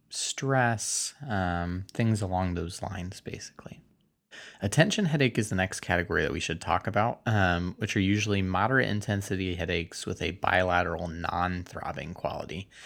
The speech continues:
And I think people will often describe pressure, um, and the feeling of, like, a tight band around their head in that sort of, like, headband area. Um, again, these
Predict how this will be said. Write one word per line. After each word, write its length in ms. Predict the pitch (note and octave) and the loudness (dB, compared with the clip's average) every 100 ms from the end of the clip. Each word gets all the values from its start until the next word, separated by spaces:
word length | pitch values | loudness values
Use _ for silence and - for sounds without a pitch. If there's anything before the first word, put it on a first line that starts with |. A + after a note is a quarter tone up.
| - - - - | -18 -20 -20 -2
And 460 | F#2+ F2+ F2+ F2 - - | 2 2 2 -2 -4 -8
I 80 | |
think 320 | F#2+ A#2 A#2 - _ | -6 -2 -2 -4 _
people 300 | - A#2 A#2 | -2 0 2
will 180 | G#2 F2 | 0 -2
often 280 | - G2 E2+ | -6 -6 -6
describe 560 | - - - - F#2 - | -4 0 0 0 -4 -2
pressure, 520 | - - - G#2+ G#2+ - - | 0 2 2 0 -2 -6 2
um, 540 | F#2 F2 D#2+ E2 E2 - _ | 4 4 2 -2 -8 -14 _
and 300 | F#2+ F#2 F2+ - | -4 -2 -2 -2
the 100 | E2+ | -2
feeling 500 | - - F2+ F2+ E2+ | -2 0 2 2 0
of, 160 | D#2+ - | -2 -4
like, 260 | E2 - - _ _ | -6 -6 -12 _ _
a 140 | A2+ G#2+ - | -8 -6 -6
tight 340 | - G#2+ G#2 - - | -2 0 0 -4 -6
band 420 | F2+ F2 F2 F2+ - - | -4 -2 -2 -4 -2 4
around 300 | G2 F#2 F2+ | 4 4 -2
their 240 | - - | -2 -4
head 380 | - F2 - - | 0 -2 -2 -6
in 220 | F#2+ F#2+ | 0 2
that 360 | E2+ D#2+ - - | 2 0 -4 -8
sort 240 | - F2+ | -4 0
of, 180 | E2+ D#2 | 0 0
like, 280 | F2 E2 - | -2 -4 -8
headband 640 | - F#2 F2+ F2 D#2+ E2 D#2+ | -2 -2 0 -2 -4 -4 -4
area. 500 | E2 D#2+ - G#2 A2+ - - - - - | -4 -4 -2 -2 -2 -8 -14 -12 -12 4
Um, 300 | G2 F2+ F#2 | 6 6 4
again, 340 | G#2 A2 G#2 | 2 4 4
these 480 | G2+ C3 D3 C#3 - | 4 4 4 2 -4